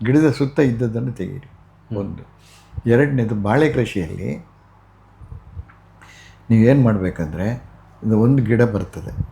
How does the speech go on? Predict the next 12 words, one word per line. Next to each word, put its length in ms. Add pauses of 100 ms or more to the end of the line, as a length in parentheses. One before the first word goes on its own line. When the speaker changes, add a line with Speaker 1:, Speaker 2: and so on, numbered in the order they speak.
(140)
Speaker 1:
ಗಿಡ 140
ಬಂದ 260 (180)
ಸುತ್ತ 180
ಮರಿಗಳು 440
ಬರ್ತದೆ. 420 (960)
ಮರಿಗಳನ್ನೆಲ್ಲ 680
ಬಿಟ್ಬಿಟ್ಟು 480
ಎಲ್ಲರೂ 240
ಗುಂಪು 320
ಬಾಳೆ 280
ಅಂತ 200
ಮಾಡ್ತಾರೆ, 480